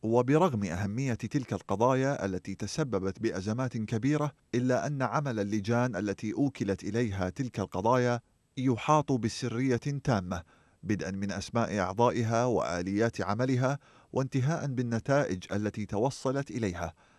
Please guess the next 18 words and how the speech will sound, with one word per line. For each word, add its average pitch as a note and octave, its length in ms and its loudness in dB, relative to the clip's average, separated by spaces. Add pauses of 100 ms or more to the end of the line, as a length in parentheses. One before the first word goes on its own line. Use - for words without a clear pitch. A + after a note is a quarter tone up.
(320)
أما F2+ 220 0
مصداقيتها G2 960 -2 (320)
فيرى C3+ 380 2
الجميع B2 580 -2 (140)
أن B2+ 200 -4
قرار A#2+ 460 0
تشكيلها A2 680 0
بالأساس B2 680 0 (340)
ما D3 140 2
هو A#2+ 280 4
إلا C#3+ 420 0
خدعة A2 480 2
للتستر D3 920 0
على A#2 280 2
جرائم G#2 440 2
الحكومة C3 580 0 (280)
وميليشياتها. F#2 840 -2 (540)
لجنة C3+ 360 2